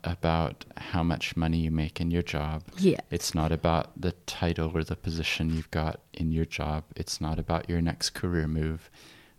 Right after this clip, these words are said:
Speaker 1: Ultimately, if you care about your family and your relationships with your kids, it's about the time you can give them rather than what you can buy them or some other thing to measure it.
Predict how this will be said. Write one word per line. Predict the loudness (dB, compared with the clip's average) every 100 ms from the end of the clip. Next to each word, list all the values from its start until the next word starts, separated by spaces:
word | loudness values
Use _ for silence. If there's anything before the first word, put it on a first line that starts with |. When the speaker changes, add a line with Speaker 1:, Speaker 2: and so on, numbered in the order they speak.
| 2
Speaker 1:
Ultimately, | 2 4 2 2 2
if | 0 -2
you | -6 -6
care | -4 2 4
about | 4 2
your | 0
family | -2 2 2 2 2
and | 0
your | 0 0 -4 -8 -8
relationships | -2 4 4 2 -2 -4 -4 -4 -4 -4
with | -8 -6
your | -8
kids, | -4 0 0 0 -4 -4
it's | -6 -6
about | -4 -4 -4
the | -8
time | -6 -2 2 4 4
you | 0
can | -2 -6
give | -4 -6 -6
them | -6 -6 -12 -20 -20 -20 _ 2
rather | 4 4
than | 2 0 -2 -4 -4
what | 0 0
you | 0
can | -2 -2 -2
buy | -2 -2
them | 0 -2 -4 -12 -20 -20 -20 _ -6
or | -2 0 -2 -4 -8
some | -4 0 2 2
other | 0 0 0 -2
thing | -6 -2 0 2 0
to | -2
measure | 0 0 0 0
it. | -2